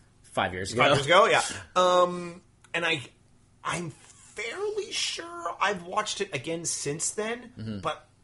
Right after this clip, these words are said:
Speaker 2: I have a feeling actually that I hadn't.
Speaker 1: Mm-hmm.
Speaker 2: Um,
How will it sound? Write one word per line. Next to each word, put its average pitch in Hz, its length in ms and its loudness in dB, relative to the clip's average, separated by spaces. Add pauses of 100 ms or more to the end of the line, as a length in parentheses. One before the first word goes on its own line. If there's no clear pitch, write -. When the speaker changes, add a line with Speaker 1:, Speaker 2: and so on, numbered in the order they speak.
(100)
Speaker 2:
I 135 80 -4
have 160 120 -8
a 160 40 -14
feeling 247 320 -2
actually 185 320 -2
that 147 140 -2
I 127 80 -2
hadn't. - 460 -12 (300)
Speaker 1:
Mm-hmm. 107 420 -6
Speaker 2:
Um, 123 600 4